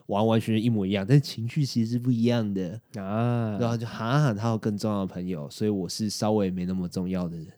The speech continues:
Speaker 2: 哦，我觉得这个落差点在于说，你站的角度是在他的角度，还是站在你自己的角度？
Speaker 1: 因为我希望得到更多啊，我希望我在他的心目中是更好的地位。
Speaker 2: 没有，我觉得你反而是站在他的角度来想你自己。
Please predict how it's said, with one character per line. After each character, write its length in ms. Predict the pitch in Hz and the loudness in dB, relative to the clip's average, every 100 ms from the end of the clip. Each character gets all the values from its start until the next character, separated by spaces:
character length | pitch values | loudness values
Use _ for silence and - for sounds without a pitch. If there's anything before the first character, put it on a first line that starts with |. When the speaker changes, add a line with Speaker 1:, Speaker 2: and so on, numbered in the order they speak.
| _ - | _ -14
Speaker 2:
哦， 420 | 92 98 95 90 | -10 -10 -10 2
我 120 | 131 | 4
觉 140 | 139 151 | 6 6
得 60 | |
这 380 | 175 311 262 143 | 6 6 8 8
个 380 | - 131 113 110 - | 8 8 8 6 8
落 160 | 185 | 8
差 200 | 139 147 | 8 6
点 220 | 143 98 | 6 4
在 140 | 107 131 | 6 6
于 100 | 107 | 6
说， 340 | 104 113 110 - | 4 4 4 0
你 200 | - 120 | 2 4
站 180 | 120 175 | 6 6
的 80 | 123 | 6
角 220 | 113 92 | 4 2
度 220 | - 117 | 4 4
是 300 | 107 - 113 - _ | 4 4 4 2 _
在 140 | 214 | 6
他 180 | 147 143 | 6 6
的 80 | 131 | 4
角 120 | 110 | 2
度， 80 | 107 | -2
还 80 | 110 | -4
是 60 | |
站 160 | 110 123 | -2 -2
在 100 | 113 | -2
你 60 | 92 | -4
自 140 | 110 | -8
己 120 | 80 | -12
的 40 | 78 | -14
角 140 | - - | -14 -14
度？ 140 | - - _ | -14 -16 _
Speaker 1:
因 140 | 180 | 6
为 60 | 220 | 8
我 100 | 120 | 8
希 240 | - - | 4 6
望 180 | 147 143 | 8 8
得 120 | 113 | 6
到 140 | 107 110 | 6 6
更 160 | 110 | 6
多 160 | 101 92 | 4 4
啊， 140 | 85 - | 2 0
我 120 | 113 | 0
希 280 | - - 165 | 0 6 10
望 320 | 185 160 117 - | 10 10 4 0
我 300 | 117 95 85 | 0 0 -2
在 280 | - 123 101 | 0 2 0
他 360 | - - 117 117 | -4 -4 -4 -4
的 180 | 110 95 | -4 -4
心 200 | - 107 | -4 -2
目 160 | 113 | 0
中 260 | 101 104 104 | 0 0 0
是 240 | 104 - 113 | -2 -4 -2
更 240 | - 110 | 0 0
好 240 | 87 85 | -2 -8
的 100 | 87 87 | -8 -6
地 220 | 101 92 | -4 -4
位。 220 | 87 90 _ - | -6 -10 _ -4
Speaker 2:
没 100 | 101 | -2
有， 140 | 85 - | -2 -6
我 180 | - 127 | 2 6
觉 220 | 131 131 | 8 8
得 80 | 147 - | 6 4
你 180 | 151 185 | 6 6
反 160 | 170 | 6
而 80 | 110 | 2
是 80 | 120 | 2
站 160 | 131 131 | 2 4
在 120 | 123 | 2
他 200 | - 113 | 0 -2
的 80 | 107 | -2
角 140 | - | -4
度 100 | 110 | -6
来 80 | 101 | -6
想 220 | - 98 | -6 -6
你 60 | - | -8
自 100 | 95 | -10
己。 180 | - | -16